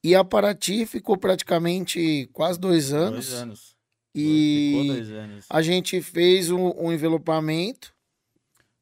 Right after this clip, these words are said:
Speaker 2: Foi uma
Speaker 1: fez a,
Speaker 2: impressão.
Speaker 1: a manutenção dentro
Speaker 2: Dentro
Speaker 1: dos
Speaker 2: dos
Speaker 1: trinta
Speaker 2: prazos,
Speaker 1: dias
Speaker 2: isso
Speaker 1: lá,
Speaker 2: que a
Speaker 1: os
Speaker 2: gente
Speaker 1: prazos que
Speaker 2: precisa.
Speaker 1: precisa fazer. E desde então, eu nunca tive um problema, assim, de falar,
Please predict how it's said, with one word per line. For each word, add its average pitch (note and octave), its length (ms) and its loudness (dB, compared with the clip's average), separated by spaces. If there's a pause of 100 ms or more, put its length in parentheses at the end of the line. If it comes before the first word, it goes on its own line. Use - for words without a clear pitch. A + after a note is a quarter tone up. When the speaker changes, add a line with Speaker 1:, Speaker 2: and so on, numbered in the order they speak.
(180)
Speaker 2:
Foi A#2 140 -8
uma A2+ 160 -8
Speaker 1:
fez E3+ 500 4
a, E3+ 40 2
Speaker 2:
impressão. E3 420 -2
Speaker 1:
a D#3+ 100 4
manutenção E3+ 1160 0 (420)
dentro C#3+ 420 -4
Speaker 2:
Dentro A#2+ 480 -8
Speaker 1:
dos D#3 80 -2
Speaker 2:
dos - 60 -6
Speaker 1:
trinta F3 380 2
Speaker 2:
prazos, D#3 260 0
Speaker 1:
dias E3+ 280 6
Speaker 2:
isso D3 60 -2
Speaker 1:
lá, D#3 80 4
Speaker 2:
que D#3+ 140 8
a D#3 100 6
Speaker 1:
os C#3+ 80 0
Speaker 2:
gente A#2 60 -14
Speaker 1:
prazos D#3 360 4
que D3+ 140 0
Speaker 2:
precisa. D3+ 380 -4
Speaker 1:
precisa F3+ 180 -4
fazer. D#3+ 600 2 (680)
E G#3+ 320 -4
desde G3+ 360 4
então, A#3+ 580 -2 (280)
eu A#3 180 -2
nunca C4 280 -2
tive D#4 220 -2
um D4+ 120 -4
problema, A3 580 0
assim, F#3+ 280 -2
de E3 280 2
falar, E3 380 2